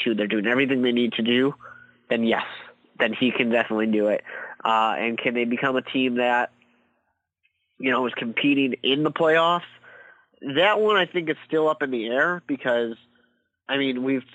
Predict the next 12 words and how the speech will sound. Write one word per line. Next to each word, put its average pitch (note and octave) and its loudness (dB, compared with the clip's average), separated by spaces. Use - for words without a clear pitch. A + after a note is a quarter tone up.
we C#3+ 0
mentioned D3 0
this, C3+ 0
I C3 0
think, B2 -4
last C3+ 0
week B2 -2
too. C#3 2
Tom B2+ -2
Brady's C3 0
still C#3 0
there. C3+ 2